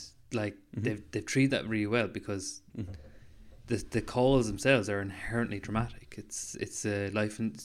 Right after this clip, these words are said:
Speaker 1: three life and death situations. So they didn't over-egg the visual. They were
Speaker 2: No.
Speaker 1: just slow shots and each word on screen, and then let, then let the audio do the, do the talking for them in terms of the, the story. And
Speaker 2: What
Speaker 1: I
Speaker 2: I
Speaker 1: thought that was, that was really ni-, nicely done.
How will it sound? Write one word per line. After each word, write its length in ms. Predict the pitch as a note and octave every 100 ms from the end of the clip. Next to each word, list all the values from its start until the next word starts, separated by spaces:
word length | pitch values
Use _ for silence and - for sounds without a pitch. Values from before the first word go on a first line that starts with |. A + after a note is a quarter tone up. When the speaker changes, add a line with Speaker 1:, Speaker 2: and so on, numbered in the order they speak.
| -
Speaker 1:
three 340 | - C#3+ D3
life 280 | A#2+ A#2 -
and 100 | A2
death 180 | G#2+ G#2+
situations. 760 | G#2+ G2 G#2 B2 - - - - - -
So 160 | -
they 140 | A#2+ A#2+
didn't 220 | D#3 D#3+
over-egg 680 | C3+ B2 A2+ A#2+ A#2+ G#2 G2+
the 160 | G#2+
visual. 460 | G2+ A#2 A2+ G2 G2
They 100 | G2+
were 80 | G2+
Speaker 2:
No. 60 |
Speaker 1:
just 300 | G#2 G2+ - - - - - -
slow 420 | - - A2+ B2+
shots 580 | C3+ C3 G#2 - - - - - - - -
and 460 | A2 G#2 G2+ G2+ F#2 -
each 220 | A2+ -
word 200 | A2+ G#2
on 120 | G2+
screen, 240 | - - - _ _ _ - - -
and 160 | G#2
then 80 | G2+
let, 180 | G#2 G#2 - _ -
then 160 | A#2
let 160 | A2 G#2
the 120 | A2+
audio 480 | G#2+ G#2+ G#2+ G#2 G2 - _ _ _ - A2
do 220 | A2+ G#2
the, 260 | G#2 G2+ F#2+ -
do 120 | A2
the 120 | G#2 G2+
talking 400 | A#2 G#2+ G#2 G2+
for 140 | -
them 140 | G2 F#2+
in 60 |
terms 320 | - G2+ G2
of 180 | G2 F#2
the, 280 | G2+ F#2+ F2+ - - -
the 60 |
story. 400 | G2+ A#2 G2+ F#2+ -
And 80 | A2
Speaker 2:
What 80 | A#2+
Speaker 1:
I 40 |
Speaker 2:
I 20 |
Speaker 1:
thought 60 | A2+
that 80 | G2+
was, 120 | G2
that 160 | - G#2+
was 120 | G2+
really 140 | G2+
ni-, 180 | G2 G2+ -
nicely 280 | G#2 -
done. 180 | G2 F#2+